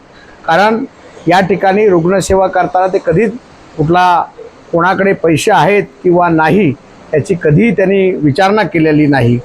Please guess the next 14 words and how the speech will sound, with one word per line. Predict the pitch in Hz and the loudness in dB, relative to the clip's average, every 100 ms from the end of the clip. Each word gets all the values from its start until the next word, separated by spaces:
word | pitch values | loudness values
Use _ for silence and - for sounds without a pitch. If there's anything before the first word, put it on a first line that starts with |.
| - - - | -12 -20 -6
आणि | 226 233 | -2 0
शेवट | 254 247 | 2 2
देव | 196 202 240 247 233 - | 2 2 4 4 2 -2
आपण | 170 - 240 233 - - - - | -4 0 0 0 -4 -14 -20 -8
पाहिला | 165 175 220 262 | -2 0 2 2
नाही, | 185 139 127 - - - - | 2 2 0 -4 -18 -18 -4
पण | 220 214 - 156 | -2 -2 -8 -4
माणसाच्या | 156 170 247 208 240 | -2 0 -2 0 0
रूपाने | 202 185 202 190 156 - - - - | 0 0 -2 0 -2 -6 -20 -18 -6
आपण | 156 185 | -2 0
या | 185 | 0
ठिकाणी | 180 165 180 185 185 165 - - - - | 0 0 0 0 0 -2 -4 -14 -20 -6
देव | 143 175 214 | 0 2 2
पाहतोय. | 202 147 135 175 127 | 2 -2 0 0 -2